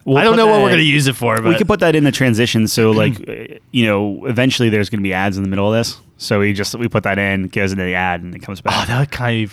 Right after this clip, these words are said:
Speaker 2: be
Speaker 1: Yeah.
Speaker 2: perfect. 'Cause
Speaker 1: Yeah.
Speaker 2: it sounds like a little bit like a radio.
Speaker 1: There you go.
Speaker 2: Uh,
Speaker 1: Easy.
Speaker 2: ninety-six point eight. <laughs>
Speaker 1: Perfect.
Speaker 2: Yeah, yeah,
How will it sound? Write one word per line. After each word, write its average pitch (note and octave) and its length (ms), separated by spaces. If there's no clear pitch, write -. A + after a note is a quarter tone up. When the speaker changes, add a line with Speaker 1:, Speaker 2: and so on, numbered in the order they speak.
Speaker 2:
be G#3+ 60
Speaker 1:
Yeah. A#2+ 120
Speaker 2:
perfect. G2+ 380
'Cause B2 220
Speaker 1:
Yeah. D3 100
Speaker 2:
it C#3 100
sounds D3 360
like C#3 120
a C3+ 40
little C3+ 240
bit C3 140
like B2+ 180
a A#2+ 80
radio. A2+ 680
Speaker 1:
There F#2+ 160
you F#2+ 60
go. C#3 200
Speaker 2:
Uh, G#2+ 400
Speaker 1:
Easy. A#2+ 80
Speaker 2:
ninety-six A#2 340
point B2 300
eight. G#3+ 360
<laughs> - 200
Speaker 1:
Perfect. - 400
Speaker 2:
Yeah, C#3+ 280
yeah, B2 360